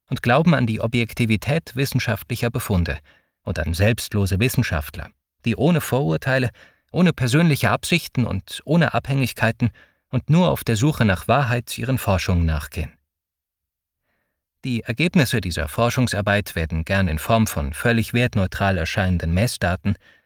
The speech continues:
Statistiken und Prognosen verbreitet. Besonders eindringlich lässt sich das Bemühen um eine glaubwürdige wissenschaftliche Begründung der eigenen Vorstellungen in totalitären Regimen beobachten. Der Stalinismus berief sich auf objektive Erkenntnisse von Sozial-,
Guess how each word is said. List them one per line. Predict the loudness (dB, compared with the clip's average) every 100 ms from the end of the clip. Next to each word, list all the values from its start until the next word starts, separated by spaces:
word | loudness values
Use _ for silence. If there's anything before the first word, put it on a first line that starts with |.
| _
Statistiken | -8 -6 -2 -2 -2 -2 -2
und | -2 -6 -6
Prognosen | -4 2 4 6 4
verbreitet. | 2 -2 -4 -6 -12 _ _ _ _ _ _ _ _ _ _ -10
Besonders | -2 2 2 0
eindringlich | 0 2 2 2 2 0
lässt | -4 -6 -6
sich | -12
das | -10 -10
Bemühen | -2 2 4 4
um | 2
eine | 0 -2 -4
glaubwürdige | 0 0 0 0 0 0 0
wissenschaftliche | 0 0 -2 -2 -4 -6 -4
Begründung | -2 0 2 4 4 2
der | 2
eigenen | -2 0 0
Vorstellungen | 0 -2 -4 -2 0 2 0 _ _ _ _
in | -6 -2
totalitären | -2 -2 -2 0 2 2
Regimen | 2 2 4 4
beobachten. | 4 0 -4 -6 -8 -16 _ _ _ _ _ _ _ _ _ _ -8
Der | -6
Stalinismus | 0 2 4 2 2 -2 -2
berief | -6 -4 -4
sich | -4 -8 -6
auf | -10 -10 -8
objektive | -4 -2 -4 -2 -2 0
Erkenntnisse | -2 -2 -2 0 -4 -2 -2
von | 0 0
Sozial-, | 0 -4 -4 0 0